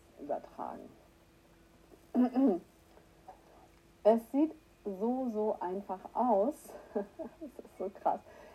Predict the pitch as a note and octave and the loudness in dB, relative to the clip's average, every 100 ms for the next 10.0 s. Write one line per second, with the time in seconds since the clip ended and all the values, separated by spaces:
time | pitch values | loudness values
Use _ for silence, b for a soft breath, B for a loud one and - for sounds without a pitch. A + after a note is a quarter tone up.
0 | - G3+ G#3 C4 A#3 A3+ G#3 F3+ G3 B3 | 2 2 2 -4 0 0 2 2 2 2
1 | D4 E4+ - _ - - - G3+ G#3+ G#3+ | -2 -6 -18 _ -20 -16 0 2 4 2
2 | F#3 F3+ A3+ C#4 D#4+ A#3+ F#3+ E3+ G#3 - | 0 4 4 4 0 0 2 0 0 -4
3 | F3 G#3 B3 F#3+ A#3+ - - - - G#3+ | -2 0 -2 -2 -6 -8 -16 -12 -8 -6
4 | A3+ - B B B B B - A3+ B3 | -8 -10 B B B B B 0 4 4
5 | B3 C4+ A3+ G3 F3+ F3+ D#3+ F#3+ G#3 G#3 | 4 -2 -4 -2 -2 0 0 0 -2 -4
6 | G3+ G3+ - - F#3 F3+ E3 - - - | -8 -10 -18 -12 -10 -8 -10 -10 -12 -10
7 | - - - - C4+ C#4 B3+ G#3+ F#3+ F#3+ | -14 -14 -12 -2 -2 0 2 4 4 2
8 | F3 G#3+ B3 - G3+ G#3 G#3 G#3 - D#3+ | -2 -2 -2 -2 -2 -2 -4 -6 -6 -4
9 | - E3+ A3+ - E4+ E4+ - G3 B3+ | 2 2 2 -6 -6 -6 -6 -2 -2